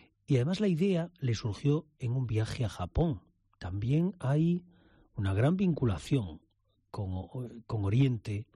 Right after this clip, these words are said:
con, con el mundo de, de Japón, de China, que tenía su abuelo, Daniel Vázquez Gulías. Y es que en algunas obras de Gulías vemos perfectamente la influencia nipona.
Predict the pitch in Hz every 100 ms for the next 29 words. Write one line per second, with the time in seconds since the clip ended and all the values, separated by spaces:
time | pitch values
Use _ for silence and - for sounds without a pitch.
0 | _ _ - - _ _ _ _ _ _
1 | - _ - 117 - 98 92 90 87 -
2 | 90 87 98 113 110 107 101 92 92 208
3 | _ _ _ _ _ - - - - -
4 | - 98 95 - - - 120 123 113 98
5 | 92 - - 151 131 113 139 _ - -
6 | - 107 98 104 131 101 95 147 123 90
7 | 104 110 95 92 - 90 92 185 202 -
8 | - _ _ _ _ _ _ - - 98
9 | 80 85 98 104 98 - - - _ -
10 | - _ _ 104 92 95 98 95 98 92
11 | 92 101 104 98 95 113 - - - 110
12 | 101 90 92 101 101 127 135 - _ _
13 | - 82 87 - 95 101 - 92 87 -
14 | 196 95